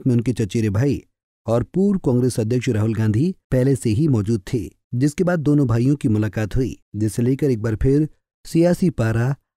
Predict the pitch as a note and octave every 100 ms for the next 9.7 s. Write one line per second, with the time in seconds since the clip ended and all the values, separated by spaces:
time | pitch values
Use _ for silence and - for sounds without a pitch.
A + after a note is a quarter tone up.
0 | - C3 C3 G2 A#2 G#2+ A2 A2 G2+ -
1 | _ G#2 A2+ - B2+ D3 F3+ G3+ C#3+ A#2+
2 | C#3 C3+ A#2 A2+ A#2 C3 A2+ A#2+ G#2 G#2+
3 | A#2+ D#3 A#2 G#2 A#2 C3 A#2+ B2+ C#3+ -
4 | _ _ - A#2+ D3 F#3 E3+ B2 B2+ B2+
5 | A2 D3 C#3 A2 A#2 G#2 A#2+ A#2+ B2+ -
6 | - _ B2 A2+ A#2 A#2 C3+ D#3 D#3+ _
7 | _ - E3 - G#3 F#3 G#3 B2+ B2 C3
8 | C#3 B2+ G#2+ B2+ D3+ C#3+ A2 A#2+ A#2 A2+
9 | A2 B2 C3 A#2+ B2+ B2+